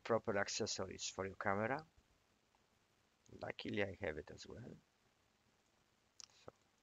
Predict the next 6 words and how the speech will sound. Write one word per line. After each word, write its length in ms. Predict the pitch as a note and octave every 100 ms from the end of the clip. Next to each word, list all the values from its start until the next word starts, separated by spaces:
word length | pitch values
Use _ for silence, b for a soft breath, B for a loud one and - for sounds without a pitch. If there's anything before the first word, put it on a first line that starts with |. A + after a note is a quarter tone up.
| -
this 180 | - -
is 100 | -
here. 360 | - D3 G#3 - _ _ _ _ _ _ - _ _ _ _ _ _ _ _ _ - b b b b b b b _ _
It 160 | G2+ D#2
asks 560 | D2+ - - - -
you 200 | G2+ F2+